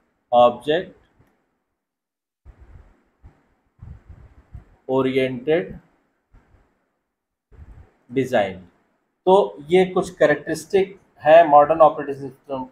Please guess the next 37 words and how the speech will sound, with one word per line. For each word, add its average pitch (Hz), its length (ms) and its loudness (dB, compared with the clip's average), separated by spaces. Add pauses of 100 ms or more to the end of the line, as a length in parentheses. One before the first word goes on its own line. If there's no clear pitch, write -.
(140)
के, 214 280 0 (400)
जिस 147 220 -2
पे 180 160 -2
base 151 360 -4
करके 151 360 -6
हम 156 280 -4
बता 143 280 2
सकते 143 380 -6
हैं 180 260 -4
कि 185 60 -16
ये 151 180 -4
ऑपरेटिंग 143 560 -2
system 143 300 -10
अच्छा 143 420 -2
है, 208 320 -4 (440)
ये 156 120 0
operating 139 460 2
system 165 380 -6 (640)
खराब 117 380 0
है, - 140 -20 (520)
ठीक 170 140 -6
है। 143 260 -6 (280)
तो 143 140 4
I 135 100 -2
hope 160 220 -2
कि 165 60 -6
आपको 151 260 2
ये 156 120 -6
clear 156 320 -2
हो 156 140 0
गया 165 140 0
होगा 175 200 0
कि - 200 -14
कौन 143 180 -2
कौन 147 160 -6
से 147 320 -10 (440)
characteristic 143 640 -6